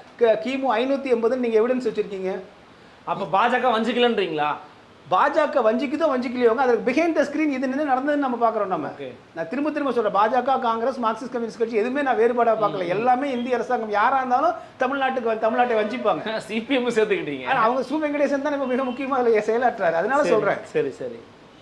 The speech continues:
Speaker 1: ஆனா அவர் தானே கீழடி, கீழடி
Speaker 2: உண்மை.
Speaker 1: எம் பி, கீழடி எம் பி அவர் தானே.
Speaker 2: ஆமா.
Speaker 1: கீழடியை வைத்து
Speaker 2: மதுரை
Speaker 1: ஒருத்தர் எம் பி,
Speaker 2: எம் பி.
Speaker 1: கீழடியை வைத்து ஒருத்தர் எம் பி ஆனார்னு அவர் தான். அதுக்கு முன்னாடி அவர் யாருக்குமே தெரியாது.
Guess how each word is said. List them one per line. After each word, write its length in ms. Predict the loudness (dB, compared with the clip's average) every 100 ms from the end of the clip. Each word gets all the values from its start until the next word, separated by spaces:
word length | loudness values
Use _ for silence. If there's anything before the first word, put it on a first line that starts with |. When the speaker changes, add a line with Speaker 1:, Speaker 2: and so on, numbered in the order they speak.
| -8
Speaker 1:
ஆனா 120 | -4
அவர் 120 | 0 0
தானே 160 | 0
கீழடி, 560 | 0 -2 -2 -2 -4 -6
கீழடி 360 | -2 -2 2
Speaker 2:
உண்மை. 160 | 2 2
Speaker 1:
எம் 60 | 0
பி, 60 | -6 -10
கீழடி 240 | -6 -2
எம் 180 | -2 -2
பி 80 | 0
அவர் 180 | 2 4
தானே. 260 | 2 2
Speaker 2:
ஆமா. 80 | 0 -2 -8
Speaker 1:
கீழடியை 300 | -6 -2 -2
வைத்து 260 | 0 -2 -2
Speaker 2:
மதுரை 280 | 2 4 2
Speaker 1:
ஒருத்தர் 60 |
எம் 60 | 2
பி, 120 | -2
Speaker 2:
எம் 80 | -4 -10 -6
பி. 60 | -2
Speaker 1:
கீழடியை 240 | 2 2
வைத்து 280 | 2 2 -2
ஒருத்தர் 120 | 0
எம் 160 | 0 0
பி 80 | 0
ஆனார்னு 260 | 2 2
அவர் 280 | 2 2 2
தான். 200 | 2 0
அதுக்கு 280 | -2 -2 -2
முன்னாடி 180 | 0 2
அவர் 120 | 2
யாருக்குமே 420 | 2 2 0 -2
தெரியாது. 500 | 0 -2 -4 -6 -16